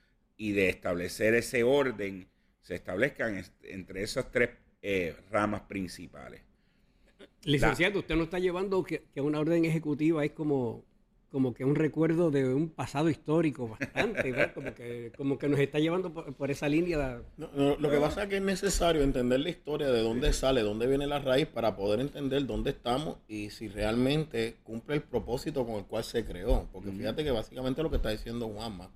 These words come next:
Speaker 3: ¿verdad? Como yo lo conozco, y los Juan Manueles son los nombres más bellos del mundo, y aquí estamos en mayoría.
Speaker 2: <laughs>
Speaker 3: Así que, Carlos, mira a ver si te rebautizas, este,
Speaker 2: <laughs>
Speaker 3: eh, es que responde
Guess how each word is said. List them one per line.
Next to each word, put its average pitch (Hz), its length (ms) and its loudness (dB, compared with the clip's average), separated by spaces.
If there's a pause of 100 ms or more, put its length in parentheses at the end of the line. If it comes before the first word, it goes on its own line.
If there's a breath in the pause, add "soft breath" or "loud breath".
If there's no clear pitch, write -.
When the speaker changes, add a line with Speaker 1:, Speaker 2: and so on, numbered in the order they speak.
(260)
Speaker 3:
¿verdad? 98 160 -8
Como 101 200 -12
yo 98 120 -6
lo 101 100 -6
conozco, 95 520 2 (320)
y 90 180 -18
los 90 140 -16
Juan 95 160 -14
Manueles 92 420 -10
son 120 160 -6
los 135 100 2
nombres 117 300 0
más 104 160 -4
bellos 104 240 -2
del 101 200 -4
mundo, 156 220 2
y 104 40 4
aquí 101 100 4
estamos 131 300 2
en 120 80 -2
mayoría. 123 680 0 (160)
Speaker 2:
<laughs> 101 180 -8
Speaker 3:
Así 117 120 -8
que, 120 120 0
Carlos, 123 280 4
mira 120 140 4
a - 20 6
ver 131 80 4
si 147 100 -2
te 131 100 -2
rebautizas, 131 720 0
este, 127 600 2
Speaker 2:
<laughs> - 400 -10
Speaker 3:
eh, 110 480 4 (400)
es 127 120 -2
que 190 360 0 (1000)
responde 131 800 2